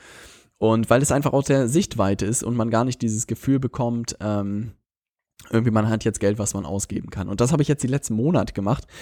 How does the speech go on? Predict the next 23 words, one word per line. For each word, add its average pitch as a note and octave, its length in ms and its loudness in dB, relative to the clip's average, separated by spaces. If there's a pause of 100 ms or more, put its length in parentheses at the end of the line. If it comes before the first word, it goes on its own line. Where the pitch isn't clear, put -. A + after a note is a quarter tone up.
(200)
Und A2+ 200 -2
was A#2 140 0
da A#2 100 2
irgendwie A2+ 200 -2
auf G#2 140 -2
meinen G#2+ 160 0
Geschäftskonten A2+ 680 -4
passiert A#2 400 0
ist, G#2+ 300 -2
äh, F#2+ 680 -2 (320)
muss A#2+ 340 -2
ich C#3 60 0
mir B2+ 120 2
doch B2+ 140 0
immer B2+ 240 -2
wieder A#2 180 0
die G#2+ 160 -6
Augen D3 300 2
reiben, G#2 420 0
weil G2+ 140 2
es - 140 -4
wirklich A2+ 260 0
funktioniert. C#3+ 580 0